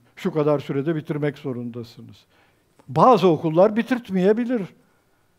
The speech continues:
Hepsi bunu yapsın diye bir öneride bulunuyorum falan zannetmeyin.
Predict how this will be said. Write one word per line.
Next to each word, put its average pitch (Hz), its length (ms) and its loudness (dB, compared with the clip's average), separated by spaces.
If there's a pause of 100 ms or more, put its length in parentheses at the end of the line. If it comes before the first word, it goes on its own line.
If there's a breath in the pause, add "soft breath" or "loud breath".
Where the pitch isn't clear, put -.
(140)
Hepsi 160 360 -4
bunu 160 160 0
yapsın 160 420 0
diye 160 240 4 (180)
bir 156 180 -2
öneride 151 420 -2
bulunuyorum 156 420 -2
falan 151 280 0
zannetmeyin. 175 720 0